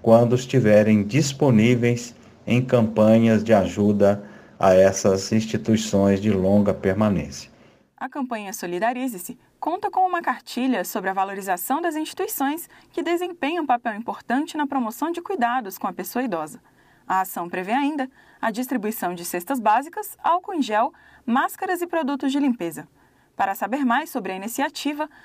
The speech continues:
Speaker 2: ou inscrever uma instituição para o recebimento dos recursos do governo,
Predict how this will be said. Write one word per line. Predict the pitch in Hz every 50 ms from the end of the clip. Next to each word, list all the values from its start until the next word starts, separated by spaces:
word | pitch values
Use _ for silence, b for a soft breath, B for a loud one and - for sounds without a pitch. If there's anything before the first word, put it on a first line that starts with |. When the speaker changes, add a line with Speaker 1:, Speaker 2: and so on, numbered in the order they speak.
| b b b
Speaker 2:
ou | - 370 440
inscrever | 427 - - 349 320 240 202 226 269 311
uma | 294 254 233
instituição | 220 233 - - 262 254 254 - - 240 269 277
para | 277 196 185
o | 190
recebimento | 185 185 - 202 175 190 185 185 208 277 339 285
dos | 220 220 214
recursos | 208 196 175 - - 190 - - 196 190
do | 185 240 269
governo, | - 269 208 208 233 277 294 302